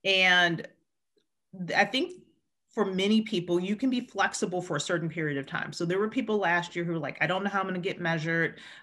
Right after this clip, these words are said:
um, but it's gonna turn out okay." And some, it turned out okay, others had surprises.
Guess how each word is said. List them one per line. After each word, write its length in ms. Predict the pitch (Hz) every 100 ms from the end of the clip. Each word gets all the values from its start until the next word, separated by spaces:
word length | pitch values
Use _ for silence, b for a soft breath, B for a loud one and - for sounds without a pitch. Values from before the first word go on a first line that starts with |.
| _
um, 240 | 170 165 156
but 80 | 160
it's 100 | 165
gonna 160 | 170
turn 260 | 165 - 165
out 140 | 151
okay." 560 | 143 135 - 127 - - B B B _ 175
And 640 | 180 175 165 165 165 - - _ _ _ _ _ - -
some, 600 | - 220 185 196 196 -
it 160 | 175 165
turned 220 | 190 175
out 120 | 160
okay, 380 | 165 220 185 208
others 460 | 170 170 175 180
had 240 | - 147 -
surprises. 760 | 151 - 147 117 - 60 -